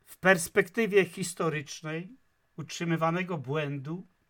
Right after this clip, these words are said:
w nazewnictwie, to de jure należałoby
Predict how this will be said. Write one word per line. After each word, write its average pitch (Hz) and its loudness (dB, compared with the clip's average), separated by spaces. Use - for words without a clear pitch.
w 147 -2
nazewnictwie, 175 4
to 427 8
de 392 12
jure 175 4
należałoby 220 10